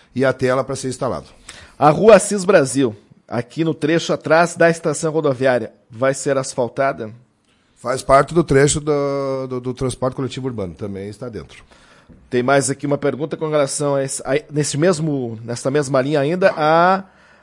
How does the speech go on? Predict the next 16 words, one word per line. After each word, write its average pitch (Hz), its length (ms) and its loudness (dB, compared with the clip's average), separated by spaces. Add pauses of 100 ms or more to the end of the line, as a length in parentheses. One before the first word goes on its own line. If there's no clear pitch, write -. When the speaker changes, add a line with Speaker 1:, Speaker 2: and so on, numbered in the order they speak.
Speaker 2:
a - 80 -4
estrada 170 560 2
que - 180 -2
ale-, 160 560 4
que 147 160 0
a 131 60 2
estrada 175 420 2
de 160 140 4
acesso 170 460 2
ao 165 60 2
Instituto 151 440 -6
Federal 143 520 4
está 143 300 -4
inclusa 151 460 -2
também 135 360 -2
nesse, 170 320 -4